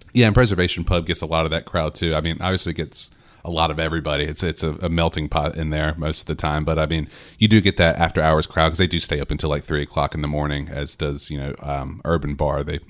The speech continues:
they, they stay open late, and so I think that's another industry too, right? That's an industry that's kinda got a culture of smoking, like, you know,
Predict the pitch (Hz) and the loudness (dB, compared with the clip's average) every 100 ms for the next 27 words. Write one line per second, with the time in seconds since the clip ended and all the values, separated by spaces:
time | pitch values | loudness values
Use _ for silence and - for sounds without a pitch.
0 | - 78 76 - 73 - 80 78 - 76 | -6 -6 -6 -8 -8 -4 -4 -2 -4 -2
1 | 78 76 - - - - 127 143 123 120 | -2 -2 -4 -16 -20 -2 4 6 6 6
2 | 117 95 87 101 80 76 - 78 - 95 | 4 2 4 4 2 -2 -4 -4 0 0
3 | 73 76 85 87 73 76 76 - 76 71 | 0 0 0 0 -2 -4 -4 -2 -2 -4
4 | - 78 76 76 73 - 76 76 73 - | -4 -4 0 -2 -2 -4 -2 -2 -2 -4
5 | 73 71 71 71 69 - - _ - _ | -6 -6 -6 -6 -6 -10 -20 _ -20 _
6 | - - | -10 -10